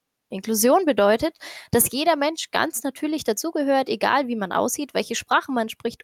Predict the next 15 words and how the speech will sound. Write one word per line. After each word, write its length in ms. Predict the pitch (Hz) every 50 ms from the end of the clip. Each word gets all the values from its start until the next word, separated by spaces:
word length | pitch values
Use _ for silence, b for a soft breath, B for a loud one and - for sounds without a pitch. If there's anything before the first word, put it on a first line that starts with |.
| _ -
oder 340 | - 233 247 269 262 -
ob 120 | - - -
man 100 | 208 190
eine 240 | - 202 202 208 190
Behinderung 560 | 190 196 202 220 220 214 202 196 190 190 -
hat. 160 | 196 196 - _ _ _ _ _ _ _ _ _ _ _
Das 140 | - 233 -
Thema 280 | - 302 302 311 302 285
ist 120 | 277 -
uns 140 | 262 240 -
deswegen 460 | - 285 - - - 320 320 330 330
so 160 | 311 - 277
wichtig, 380 | 285 311 302 - - 330 311 - B B B 254 B
weil 220 | - 220 233 254 262
wir 200 | 277 277 254